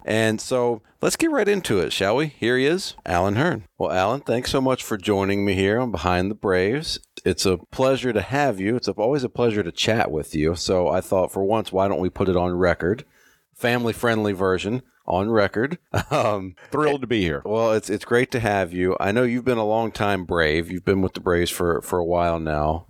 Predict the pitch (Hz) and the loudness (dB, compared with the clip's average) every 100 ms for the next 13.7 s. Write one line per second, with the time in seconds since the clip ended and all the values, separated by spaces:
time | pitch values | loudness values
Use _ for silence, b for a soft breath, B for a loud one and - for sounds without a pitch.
0 | - 85 82 87 107 95 87 95 92 101 | -6 -2 0 2 2 2 0 0 2 2
1 | 101 90 87 85 104 92 87 - 85 85 | 0 0 -2 -2 0 2 0 -2 -2 0
2 | 85 80 78 82 82 85 80 85 - - | 2 0 0 0 2 2 0 -4 -4 -2
3 | 117 120 110 107 101 85 82 - 120 95 | 0 2 0 0 -2 -4 -6 0 2 2
4 | 90 90 95 87 95 90 113 107 - 104 | 0 0 -4 -4 -6 0 0 0 0 0
5 | 92 101 98 - 82 95 98 92 - 92 | 0 -2 -2 -4 -2 0 0 0 0 0
6 | 90 90 85 80 - - 101 90 78 73 | 0 -2 -4 -2 -4 -2 0 2 0 -2
7 | - 90 82 78 B B B - 92 95 | -2 0 0 -2 B B B -6 2 2
8 | 90 87 - 127 92 92 90 87 87 85 | 2 -2 -2 0 0 0 0 0 0 0
9 | 82 80 85 87 95 92 104 123 113 - | 0 -2 0 2 0 0 0 2 0 -4
10 | 156 185 156 131 123 113 98 95 85 80 | -2 0 0 0 0 0 0 0 0 0
11 | 92 92 80 90 85 82 b b 85 104 | 0 0 0 0 0 -2 b b 0 0
12 | - 101 85 82 95 78 90 104 98 80 | 2 0 0 0 0 0 0 0 -2 -2
13 | 82 - 92 80 76 104 101 | -2 0 0 0 0 0 0